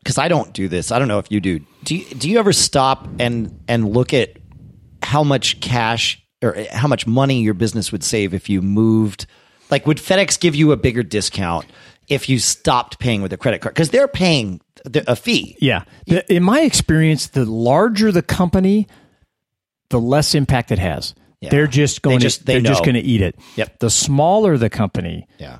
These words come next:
Speaker 2: they will say, "Well, I don't wanna take your card," or, uh, "I want you to pay the points."
Speaker 1: Right.
Speaker 2: Which is very common when we're buying inventory. So if, if I'm
Speaker 1: Yeah.
Speaker 2: working, negotiating a deal for, you know,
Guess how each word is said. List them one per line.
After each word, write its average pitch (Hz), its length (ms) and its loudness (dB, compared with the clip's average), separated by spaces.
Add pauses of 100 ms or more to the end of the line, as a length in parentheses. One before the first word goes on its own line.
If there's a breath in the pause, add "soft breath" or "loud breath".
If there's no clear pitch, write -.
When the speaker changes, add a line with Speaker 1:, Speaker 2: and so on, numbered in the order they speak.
Speaker 2:
they 120 160 2
will 110 120 2
say, 101 160 0
"Well, 131 320 4
I 135 100 2
don't 131 120 2
wanna 123 180 2
take - 360 -2
your 113 80 -4
card," 110 520 0
or, 135 460 2 (560 soft breath)
uh, 104 300 0
"I 127 100 -2
want 117 260 0
you 120 100 0
to 107 60 -2
pay 113 160 0
the 95 120 -4
points." - 520 -6
Speaker 1:
Right. 92 280 -8
Speaker 2:
Which 120 160 0
is 107 80 -2
very 170 340 2
common 131 380 2
when 117 120 4
we're 113 100 2
buying 104 280 0
inventory. 120 680 0
So 101 260 2
if, - 220 -6
if 120 160 -2
I'm 160 260 2
Speaker 1:
Yeah. 98 240 -4
Speaker 2:
working, 139 320 2
negotiating 131 580 4
a 120 60 2
deal 120 320 4
for, 101 380 -2 (340 loud breath)
you 117 100 2
know, 104 180 2